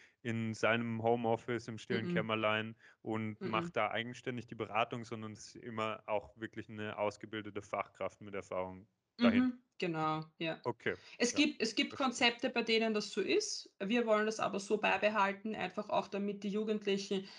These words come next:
Speaker 2: es an einen Ort binden können, so wie wir. Das heißt, sie machen die Türe zu und dort war das, weil es ist nicht einfach. Ja, das muss man sagen. Also man muss das auch gut schaffen können, Personen zuzuhören in schwierigen Situationen. Das kann sehr belastend sein.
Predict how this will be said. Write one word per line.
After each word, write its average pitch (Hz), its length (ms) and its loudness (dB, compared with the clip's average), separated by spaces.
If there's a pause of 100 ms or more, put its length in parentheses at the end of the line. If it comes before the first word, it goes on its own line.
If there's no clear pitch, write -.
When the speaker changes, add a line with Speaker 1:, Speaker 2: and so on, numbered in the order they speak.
(140)
Speaker 2:
es 190 160 2
an 190 160 2
einen 185 320 4
Ort 175 280 4
binden 196 340 -6
können, 175 320 -2
so 170 200 -6
wie 160 160 -2
wir. 214 160 4
Das 214 160 0
heißt, 196 160 -4
sie 190 80 -4
machen 180 220 -2
die 190 140 -2
Türe 202 280 4
zu 202 280 0
und 185 220 -2
dort 175 220 4
war 165 200 8
das, 170 260 0
weil 185 120 2
es 202 140 -4
ist - 180 -8
nicht 254 180 -4
einfach. 143 520 -6 (200)
Ja, 185 80 4
das 208 120 -4
muss 240 160 -4
man 202 80 -2
sagen. 196 400 4 (300)
Also 196 160 2
man 208 160 4
muss 240 140 4
das - 100 0
auch 208 200 4
gut - 140 -2
schaffen 214 300 2
können, 214 340 0
Personen 202 520 0
zuzuhören 196 760 2
in 202 80 -2
schwierigen 208 420 -2
Situationen. 202 680 0
Das 175 160 -2
kann 190 160 0
sehr 185 140 2
belastend 175 520 2
sein. - 300 -4